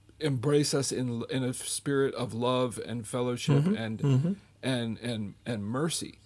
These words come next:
Speaker 1: And so we're never gonna get to do any part of that if no one is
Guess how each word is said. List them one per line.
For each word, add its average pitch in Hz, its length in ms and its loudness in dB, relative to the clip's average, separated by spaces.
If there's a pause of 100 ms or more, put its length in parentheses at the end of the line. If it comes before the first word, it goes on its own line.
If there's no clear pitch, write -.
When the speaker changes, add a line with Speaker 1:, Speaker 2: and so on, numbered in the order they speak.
(500)
Speaker 1:
And 127 260 -2
so 123 580 0 (1300)
we're 131 160 -2
never 165 260 0
gonna 151 180 0
get 139 160 0
to 139 80 -6
do 139 280 0
any 156 340 -2
part 120 340 -2
of 113 220 -6
that 113 420 -2
if 131 280 -6
no 131 200 -2
one 131 320 -2
is 113 540 -6